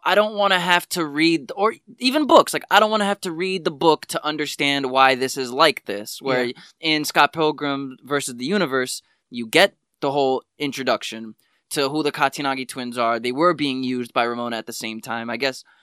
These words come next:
Speaker 1: I think it was she didn't re-, she couldn't tell the difference.
Speaker 2: That makes more sense than anything else, yeah.
Speaker 1: And, uh, on, also, uh,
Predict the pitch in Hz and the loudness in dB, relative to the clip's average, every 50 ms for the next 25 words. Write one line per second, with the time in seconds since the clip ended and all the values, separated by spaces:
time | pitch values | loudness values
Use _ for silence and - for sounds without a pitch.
0 | _ - - 139 - 196 185 180 170 151 139 - - 160 156 165 143 139 139 123 | _ -10 -10 -4 -4 -2 0 0 -2 -2 -4 -8 -6 -4 -4 -4 -4 -4 -10 -12
1 | _ - - - - - - 185 170 - - 175 165 143 123 117 - 147 - - | _ -12 -12 -12 -10 -6 -4 -4 -4 -4 -2 -2 -2 -2 -2 -6 -6 -8 -6 -6
2 | - 107 - - - - - 151 135 131 127 - - 127 123 120 - - 120 117 | -14 -12 -12 -12 -14 -8 -8 -8 -8 -8 -14 -14 -14 -14 -14 -14 -12 -12 -14 -14
3 | 113 - - 117 117 117 117 - 139 - 131 127 131 123 - - 131 127 127 _ | -14 -14 -14 -14 -14 -14 -14 -16 -16 -16 -16 -16 -16 -18 -18 -18 -18 -18 -20 _
4 | _ _ _ _ _ - 156 156 151 147 147 139 135 110 _ _ - 156 151 151 | _ _ _ _ _ 0 2 2 4 4 4 4 2 0 _ _ -4 -4 -4 -4
5 | 120 _ _ _ _ _ _ 139 160 180 - - 180 156 143 135 131 | -6 _ _ _ _ _ _ -2 -2 -2 0 2 4 6 6 6 6